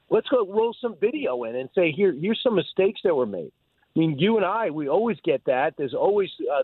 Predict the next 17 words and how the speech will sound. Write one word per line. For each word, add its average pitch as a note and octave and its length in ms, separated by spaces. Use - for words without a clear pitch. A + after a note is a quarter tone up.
things C#3 240
that B2+ 160
doing. C#3 340
People F3 280
listening D#3+ 360
to D#3 100
us C3+ 140
right D3+ 180
now D#3+ 240
are C3+ 60
always F3 240
looking D#3+ 180
to C#3 80
improve B2+ 340
in B2 60
their A2+ 140
job. B2 440